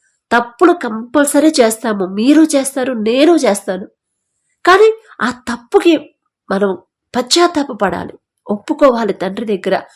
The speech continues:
దావీదు ఎలాగైతే పశ్చాత్తాప పడ్డాడో దావీదు గారు అంతా పశ్చాత్తాప పడాలి. అప్పుడే ప్రార్థనకి తొందరగా జవాబు వచ్చింది. ప్రార్థనలో ఉన్నప్పుడే పశ్చాత్తాప పడతాం కాదు, మీరు ఏ పని చేస్తున్నా కూడా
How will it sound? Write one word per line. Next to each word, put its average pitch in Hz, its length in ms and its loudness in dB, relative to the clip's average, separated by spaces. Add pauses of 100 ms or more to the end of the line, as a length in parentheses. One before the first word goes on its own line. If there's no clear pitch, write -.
(440)
దావీదు 220 460 0
ఎలాగైతే 277 720 2
పశ్చాత్తాప 208 640 -4
పడ్డాడో 180 400 -2 (380)
దావీదు 196 380 0
గారు 196 440 0
అంతా 208 500 0
పశ్చాత్తాప 247 640 -2
పడాలి. 196 340 -12 (1400)
అప్పుడే 208 580 0 (320)
ప్రార్థనకి 190 600 -2
తొందరగా 240 520 2
జవాబు 180 400 -6
వచ్చింది. - 360 -12 (720)
ప్రార్థనలో 220 520 2
ఉన్నప్పుడే 247 540 4
పశ్చాత్తాప 240 560 0
పడతాం 190 300 -4
కాదు, 170 300 -8 (340)
మీరు 185 180 0
ఏ 175 320 6
పని 285 260 2
చేస్తున్నా 226 500 0
కూడా 185 320 -2